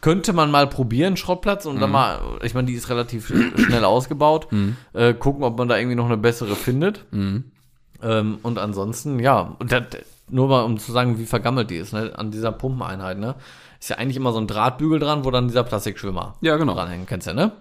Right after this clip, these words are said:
Speaker 2: Ja, was aussieht wie ein Pedal vom Catcar.
Speaker 1: Genau, ja, genau.
Speaker 2: Ja.
Speaker 1: So, dieser Drahtbügel ist durchgebrochen,
Speaker 2: Mhm.
Speaker 1: also, äh, nicht durchgebrochen, weggegammelt und die Hälfte des Schwimmers schwimmt im Tank rum.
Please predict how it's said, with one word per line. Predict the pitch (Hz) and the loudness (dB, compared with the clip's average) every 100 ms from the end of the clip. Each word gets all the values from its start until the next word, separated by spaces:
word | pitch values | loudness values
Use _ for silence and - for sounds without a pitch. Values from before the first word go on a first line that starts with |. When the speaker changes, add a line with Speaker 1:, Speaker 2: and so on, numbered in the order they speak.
| - | -12
Speaker 2:
Ja, | - 90 - | -8 -8 -6
was | - | 0
aussieht | 127 - 131 | 2 2 0
wie | |
ein | 127 | 0
Pedal | 127 120 127 | 2 2 2
vom | 131 | 0
Catcar. | 113 - - 127 | -4 -6 -12 -4
Speaker 1:
Genau, | 262 247 90 - - | 0 2 0 -6 -4
ja, | 127 98 | -2 -2
genau. | 104 160 - 139 - - | 2 2 4 0 -2 -6
Speaker 2:
Ja. | 104 90 | -2 -2
Speaker 1:
So, | - | -2
dieser | 127 143 | 0 0
Drahtbügel | 139 175 156 139 147 | 4 4 4 2 2
ist | 131 160 | 0 -4
durchgebrochen, | 190 123 104 107 196 - - - | -2 -2 -2 -2 -4 -6 -14 -4
Speaker 2:
Mhm. | 170 | 2
Speaker 1:
also, | 143 151 | 4 4
äh, | 139 127 | 2 0
nicht | 123 - | -2 2
durchgebrochen, | 139 151 101 101 | 2 4 2 2
weggegammelt | 113 - 120 104 156 196 - _ _ _ _ - | 2 2 2 2 0 -2 -14 _ _ _ _ -8
und | 127 | -2
die | 120 | 2
Hälfte | 143 180 - 127 | 4 4 0 -2
des | 117 | -2
Schwimmers | - 127 135 131 | 0 2 2 0
schwimmt | 151 151 | 0 0
im | 123 | -2
Tank | 117 151 143 | -2 0 -2
rum. | - 87 | -4 -6